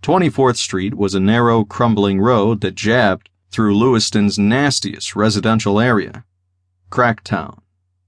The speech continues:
like a scabbed finger. It started about midway on Railroad Avenue and ended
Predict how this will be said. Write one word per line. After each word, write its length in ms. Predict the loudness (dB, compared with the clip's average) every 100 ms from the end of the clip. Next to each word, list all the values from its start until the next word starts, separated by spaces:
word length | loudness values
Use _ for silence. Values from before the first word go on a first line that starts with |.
| _ _
like 160 | -4 -4
a 80 | -4
scabbed 600 | -6 -2 0 2 0 -2
finger. 580 | -6 -2 -2 -2 -10 -20 _ _ _ _ _ _ _
It 140 | -2 -2
started 420 | 0 2 2 2
about 300 | 2 4 4
midway 480 | 2 2 2 2 2
on 220 | 2 2
Railroad 440 | 2 2 2 2
Avenue 520 | 2 2 0 -2 0
and 200 | 0 0 0
ended 480 | -2 0 -2 -4